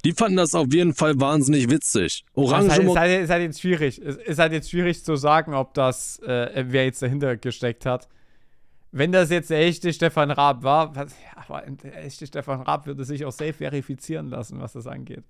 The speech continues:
Speaker 2: Der hätte da mit, mit Sicherheit nicht einfach nur irgendeinen Account, sondern wahrscheinlich auch einen offiziellen Account und so, der nochmal verifiziert ist. Äh, wobei sich natürlich jeder verifizieren kann direkt, aber ich glaube, das hätte man schon anders nochmal, äh, inszeniert. Ich gehe mal davon aus, dass das nicht der echte ist.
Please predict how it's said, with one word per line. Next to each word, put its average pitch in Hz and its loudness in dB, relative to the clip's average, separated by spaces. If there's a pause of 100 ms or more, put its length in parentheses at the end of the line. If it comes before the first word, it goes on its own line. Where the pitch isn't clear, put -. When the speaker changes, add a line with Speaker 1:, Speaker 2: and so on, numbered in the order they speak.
(380)
Speaker 2:
Der 135 -6
hätte 147 -2
da 147 -4
mit, 156 -10
mit 143 -8
Sicherheit 147 -4
nicht 156 -6
einfach 143 -4
nur 143 -4
irgendeinen 156 0
Account, 143 -2
sondern 135 -4
wahrscheinlich 135 -2
auch 131 -4
einen 135 -2
offiziellen 135 -4
Account 123 -6
und 123 -6
so, 131 -6 (540)
der 131 -6
nochmal 127 -2
verifiziert 135 -2
ist. 135 -6
Äh, 120 -6
wobei 135 2
sich 143 -4
natürlich 147 -2
jeder 147 0
verifizieren 127 -4
kann 139 -4
direkt, 123 -6
aber 117 -4 (560)
ich 131 -8
glaube, 147 4
das 131 -2
hätte 139 -2
man 131 -2
schon 123 -4
anders 131 -4
nochmal, 113 -4
äh, - -10
inszeniert. 147 2
Ich 135 -8
gehe 139 -2
mal 135 2
davon 131 -2
aus, 135 -2
dass 127 -6
das 123 -4
nicht 127 -8
der 127 -4
echte - -8
ist. 113 -12